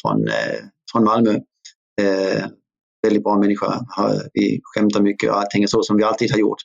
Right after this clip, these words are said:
Men, eh, det, det var ju, det har ju varit perioder särskilt vad det har varit väldigt tänt. Precis när vi valde så var det ju jättemånga som var så här riktigt, riktigt sura. På riktigt.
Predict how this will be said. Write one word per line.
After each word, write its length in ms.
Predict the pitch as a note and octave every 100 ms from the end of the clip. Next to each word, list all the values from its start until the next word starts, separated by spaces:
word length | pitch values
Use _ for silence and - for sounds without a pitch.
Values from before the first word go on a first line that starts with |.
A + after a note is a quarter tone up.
| _ - - _
Men, 160 | C#3 B2+
eh, 60 |
det, 200 | - C#3 C#3+
det 80 |
var 260 | A#2 A#2 F3
ju, 320 | F3+ B2 B1+
det 80 | B1+
har 80 | G#2
ju 80 | B2+
varit 260 | B2+ F3
perioder 360 | - A2+ A2+ B2
särskilt 440 | - A#2 A2 G2+ -
vad 100 | G#2
det 80 | G2
har 100 | G2
varit 160 | G#2+ - _
väldigt 360 | A#2 D3 D3 G#2+ _ A#2
tänt. 140 | G2+
Precis 320 | G#2+ D3 D#3
när 80 | A2
vi 140 | A2
valde 380 | G#2+ G#2+ D3 D3
så 120 | - A#2
var 80 | C3+
det 60 |
ju 320 | G#2 G#2 G2+
jättemånga 760 | C3+ D3 _ _ D#3+ G3 C3 A2
som 200 | - -
var 80 | G2
så 160 | - A2
här 100 | G2
riktigt, 460 | - D3 - G#2+
riktigt 260 | B2 B2+ -
sura. 420 | - A2+ B2+ B2 - _ _ _
På 100 | -
riktigt. 640 | - C3+ - - - -